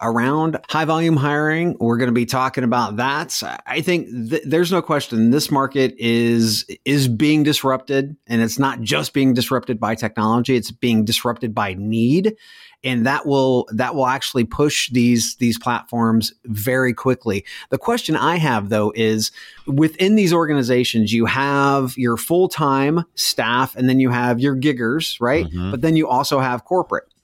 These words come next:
Speaker 1: So how many different platforms are you going to have to sew together to make this happen? When will, or will there be, platforms that can do all of this? And, and I'm wondering if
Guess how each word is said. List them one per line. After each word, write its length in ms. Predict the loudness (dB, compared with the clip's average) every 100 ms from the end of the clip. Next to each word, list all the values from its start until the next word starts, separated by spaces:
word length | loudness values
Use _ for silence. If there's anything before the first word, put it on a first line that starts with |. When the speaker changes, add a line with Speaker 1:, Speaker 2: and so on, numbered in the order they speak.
| -20 -20 -6
Speaker 1:
So 200 | -2 0
how 220 | 0 2
many 220 | 4 2
different 340 | 2 -2 -4 -4
platforms 560 | -4 -2 -2 0 0
are 220 | 0 -2 2
you 160 | 2
going 300 | 2 2 0
to 40 | 0
have 240 | -4 -6
to 60 | -4
sew 280 | 0 0 0
together 360 | 0 -2 -2
to 80 | -2
make 220 | -2 -2
this 180 | -4 -6
happen? 440 | -4 -4 -4 -12 -18 -20 _ -6
When 420 | -2 2 2 4
will, 560 | 2 0 0 -4 -6 _ -4
or 240 | 0 2
will 220 | 2 2 2
there 180 | 0
be, 340 | -2 -6 -8 -12 -20 _ -8
platforms 920 | -4 -4 -4 -2 0 2 2 0 -4
that 220 | -4 -4
can 180 | -4 0
do 280 | 2 0 -2
all 320 | -2 -2 -4
of 140 | -8 -12
this? 480 | -18 -10 -8 -8 -4
And, 200 | -2 0
and 200 | 0 2
I'm 140 | 2
wondering 320 | 2 2 0
if 220 | 0 -4